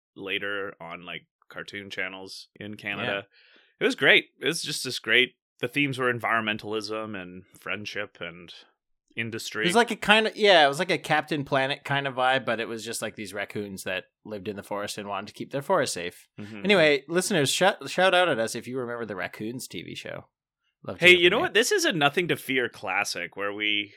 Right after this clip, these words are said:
Speaker 1: are free associating all over the <laughs> place.
Speaker 2: Free associating
Speaker 1: And
Speaker 2: all
Speaker 1: avoid-,
Speaker 2: over the place.
Speaker 1: <laughs> and avoiding talking about this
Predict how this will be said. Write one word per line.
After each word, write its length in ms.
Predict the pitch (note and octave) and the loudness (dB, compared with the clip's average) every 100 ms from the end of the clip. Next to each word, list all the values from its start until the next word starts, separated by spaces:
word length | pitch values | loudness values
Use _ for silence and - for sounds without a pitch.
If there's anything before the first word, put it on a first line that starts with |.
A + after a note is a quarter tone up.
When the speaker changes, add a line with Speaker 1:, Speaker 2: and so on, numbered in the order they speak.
| - | -14
Speaker 1:
are 120 | G2 F#2+ | -12 -8
free 240 | C3 C#3 | -2 -2
associating 1000 | A2+ A#2+ A2 - G#2+ G#2 G2+ G2 F#2+ - _ _ _ _ _ _ A2+ | 0 -2 -4 -2 0 2 0 -2 -10 -18 _ _ _ _ _ _ -6
all 200 | B2+ B2 | -2 -2
over 200 | G2+ F#2 | -4 -10
the 80 | F2 | -14
<laughs> 340 | - G3 - | -12 -12 -10
place. 440 | A3 - - - _ _ _ _ _ | -14 -8 -8 -8 _ _ _ _ _
Speaker 2:
Free 240 | - F3 F#3+ | -6 2 4
associating 520 | G3+ G3 G3 F#3+ D#3+ | 6 6 6 8 8
Speaker 1:
And 140 | D3 | 8
Speaker 2:
all 200 | D#3+ F#3+ | 8 10
Speaker 1:
avoid-, 100 | F#3+ | 10
Speaker 2:
over 80 | F#3 | 8
the 80 | F3+ | 6
place. 300 | F#3+ F#3 E3+ | 4 4 4
Speaker 1:
<laughs> 0 | |
and 80 | F#3 | 4
avoiding 640 | C#3 C3 E3+ D#3+ A#3 A#3+ | 2 4 4 6 6 6
talking 500 | - E3 - - E3 | 6 2 2 -2 -6
about 260 | B2+ B2 - | -4 -4 -4
this 260 | C3 - | -8 -10